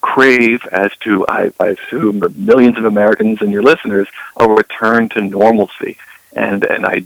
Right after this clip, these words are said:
do hold, I'm, I'm not impugning the president's motives, and it's certainly speculation, but it is something that worries me. Um, the, the, the prospect of, of never having to return to normalcy because it, it,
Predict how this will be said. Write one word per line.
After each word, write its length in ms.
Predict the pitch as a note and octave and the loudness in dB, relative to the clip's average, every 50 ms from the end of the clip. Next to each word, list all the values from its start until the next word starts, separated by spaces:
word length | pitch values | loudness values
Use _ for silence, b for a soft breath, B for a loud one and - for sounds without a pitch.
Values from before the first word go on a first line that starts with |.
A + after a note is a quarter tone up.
| - - | -8 -6
do 520 | E3+ G3+ - A#2 - F#3 C#3+ F#2+ - - - | -2 0 0 2 2 2 0 -2 -2 -10 -12
hold, 360 | - - G3+ F#3+ - - - | -2 0 0 0 0 0 -2
I'm, 160 | - G2 G2+ | -2 0 0
I'm 140 | - F#2+ G2 | -2 -4 -2
not 160 | G#2 B2 C3 | 0 0 0
impugning 560 | B2+ C#3 - - - - B2+ C3+ C3+ C3 C3 A#2+ | 0 -2 -4 -8 -4 -2 -2 0 0 0 0 -2
the 60 | - | -2
president's 440 | - A#2 A#2 A#2 - C3 B2 - - | 0 0 0 0 0 -6 -6 -6 -2
motives, 480 | G#2 G#2 G#2 A2 A2+ A#2 A#2+ - - | 0 2 2 4 4 2 -2 -2 -6
and 100 | - - | -4 -4
it's 140 | - - - _ - - | -4 -4 -4 _ -10 -8
certainly 240 | - - - - A#2 | -6 -4 -4 -4 -6
speculation, 680 | - - - E3 - - G#2+ A2+ B2+ - - - A2 | -4 -4 -4 -2 0 2 2 2 2 2 -2 -2 -4
but 120 | A2 A2 | -4 -2
it 80 | G2+ A2 | 0 0
is 100 | A#2 A#2+ - - | 0 0 0 -2
something 240 | - A#2 - - - | -6 -4 -4 -4 -6
that 100 | - G#2+ | -2 0
worries 300 | - C3 D3 C#3 A#2 - _ | 2 2 2 2 0 -4 _
me. 200 | - G2 F#2+ - B B B B B B B B _ _ | -6 -6 -6 -6 B B B B B B B B _ _
Um, 240 | - A#2 A2 G#2+ G#2+ | -6 -4 -2 0 0
the, 300 | F#2 - - G#2 G2 - - | 0 -2 -2 -6 -8 -8 -10
the, 260 | - F#2+ G2+ - - - | -8 -2 0 2 2 2
the 120 | - - | 0 -2
prospect 800 | - - - A#2+ B2 C3 C3 - - - A2 G#2 A2 - _ - - | -4 -2 -2 -2 -2 -2 -2 -6 -2 0 2 2 2 0 _ -8 -2
of, 400 | - - - - - - - - - - | 0 0 0 0 0 -2 -4 -4 -4 0
of 220 | F#2 F#2 F#2+ - _ - - - - - - - - - _ _ | 0 0 0 0 _ -20 -20 -20 -20 -20 -18 -18 -20 -20 _ _
never 460 | A2 A#2 A#2+ C3 E3 F#3+ - D3 G#2+ | -2 0 2 4 4 4 2 2 0
having 340 | - - G2+ G#2 - - F#2+ | 0 0 -2 -2 -2 -4 -6
to 80 | F#2+ F#2 | -6 -6
return 360 | G2 - - - G2 F#2+ F#2 | -8 -8 -4 -4 -4 -4 -4
to 60 | G2 | -6
normalcy 540 | G2 G2 G2 F#2+ G2 - - - - G2 G2 | -4 -2 -2 -2 -4 -6 -10 -4 -4 -4 -4
because 460 | - - G2+ - - G2+ G2 G2+ F#2 - _ B B B B B B B B _ | -4 -6 -10 -2 0 2 4 4 2 0 _ B B B B B B B B _
it, 200 | - A2+ - - | -2 -2 0 2
it, 220 | - G2 E2 - | 2 0 0 0